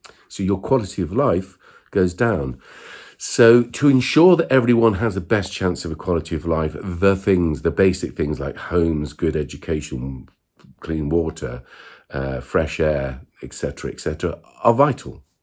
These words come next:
So there's no d-, debate about that. How we don't, as a society, ensure that they are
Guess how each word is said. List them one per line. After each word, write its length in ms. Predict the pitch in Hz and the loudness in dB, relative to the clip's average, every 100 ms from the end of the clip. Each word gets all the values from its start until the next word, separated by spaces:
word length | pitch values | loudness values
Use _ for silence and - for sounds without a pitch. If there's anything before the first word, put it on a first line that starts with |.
| _ | _
So 140 | - | -6
there's 160 | 92 98 | -2 0
no 100 | 107 | 0
d-, 160 | 90 | 0
debate 400 | 82 - 113 123 | -6 -2 4 4
about 240 | - 65 - | 2 -4 -6
that. 240 | 85 - - - - - | -6 -6 -10 -20 -20 -10
How 300 | - 127 147 | 0 4 6
we 340 | 123 127 120 | 6 6 6
don't, 300 | 113 107 98 | 4 4 2
as 140 | 85 | -2
a 80 | 85 | -6
society, 640 | 78 80 - 87 80 - 78 | -8 -6 -2 -2 -2 -4 -4
ensure 400 | 76 - 85 80 | -4 -2 0 0
that 180 | 78 | -4
they 160 | - 82 | -2 0
are 280 | 76 78 | 0 -2